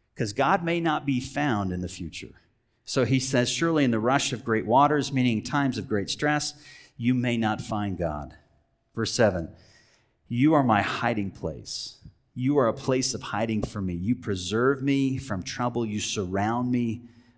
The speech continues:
with shouts of deliverance." You know, back in verse two, he says, "Blessed is the one against whom the Lord does not count his iniquity."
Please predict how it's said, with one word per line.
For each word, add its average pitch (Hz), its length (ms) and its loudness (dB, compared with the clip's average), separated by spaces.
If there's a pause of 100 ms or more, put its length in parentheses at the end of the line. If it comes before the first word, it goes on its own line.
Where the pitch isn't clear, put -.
with 98 100 -4
shouts - 800 -2
of 101 380 -2
deliverance." 85 800 -6 (540)
You 107 100 -4
know, 92 60 -8
back 123 300 -4
in 123 160 2
verse 123 300 -2
two, 120 300 -2
he 110 180 -4
says, 107 340 -2
"Blessed 120 600 -2
is 113 180 -2
the 120 80 -4
one 95 480 -4 (1500)
against 110 440 -2
whom 135 340 2
the 110 80 0
Lord 120 380 0
does 101 180 -6
not 92 340 -6
count 113 600 -6 (720)
his 98 600 -4
iniquity." 90 640 -10